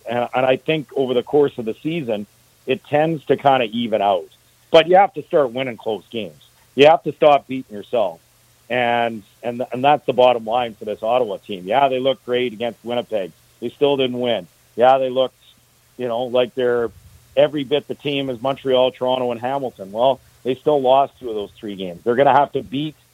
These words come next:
Toronto, Hamilton, Montreal out of those seven games at least five times,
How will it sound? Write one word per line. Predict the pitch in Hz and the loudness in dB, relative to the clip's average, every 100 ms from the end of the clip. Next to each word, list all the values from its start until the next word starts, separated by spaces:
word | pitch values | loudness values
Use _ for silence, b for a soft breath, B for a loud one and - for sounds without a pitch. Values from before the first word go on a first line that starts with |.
| _ _ _ _ _ _ _ - | _ _ _ _ _ _ _ -2
Toronto, | 139 139 151 143 | 4 6 4 0
Hamilton, | 139 139 139 127 123 | -2 -4 -6 -8 -6
Montreal | 131 127 123 123 127 143 139 | -6 -6 -6 -2 2 2 2
out | |
of | 135 | -2
those | 131 131 - | -6 -8 -4
seven | 139 135 123 | -4 -4 -8
games | 123 139 147 _ _ _ _ - | -10 -10 -12 _ _ _ _ -2
at | 127 | -2
least | 131 151 - | -2 -4 2
five | 147 139 117 | 4 4 -2
times, | 131 135 185 233 | -4 -2 -4 -8